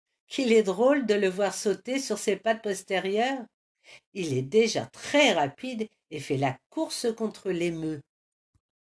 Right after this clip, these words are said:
Comment ? Bill est de nouveau dans la poche de Lise. Mais n'est-elle déjà pas trop petite ? Si, bien sûr,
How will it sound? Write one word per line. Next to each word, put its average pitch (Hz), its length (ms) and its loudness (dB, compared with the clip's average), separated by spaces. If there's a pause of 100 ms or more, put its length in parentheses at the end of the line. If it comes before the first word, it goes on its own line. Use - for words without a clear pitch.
(500)
Comment ? 190 640 0 (680)
Bill 240 320 -2
est 254 80 2
de 240 140 -2
nouveau 247 320 0
dans 254 140 0
la 247 140 4
poche 254 240 0
de 269 100 2
Lise. 226 540 0 (680)
Mais 165 200 -6 (480)
n'est-elle 156 460 -6
déjà 165 360 -2
pas 208 200 -8
trop 220 200 -4
petite ? 277 640 -4 (1000)
Si, 160 640 -6
bien 127 240 -8
sûr, 196 420 -4